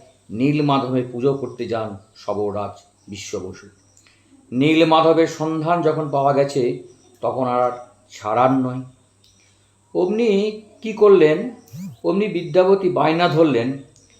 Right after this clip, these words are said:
তিনি ও দর্শন করবেন নীলমাধবকে। বিশ্ব বসু প্রথমে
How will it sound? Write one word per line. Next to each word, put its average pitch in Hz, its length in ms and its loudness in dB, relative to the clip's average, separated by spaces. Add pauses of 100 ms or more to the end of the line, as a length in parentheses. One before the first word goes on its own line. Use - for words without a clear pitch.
(240)
তিনি 165 200 -2
ও 160 100 4
দর্শন 143 540 0
করবেন 147 300 0
নীলমাধবকে। 104 720 -6 (840)
বিশ্ব 190 360 -4
বসু 202 260 0
প্রথমে 175 560 -2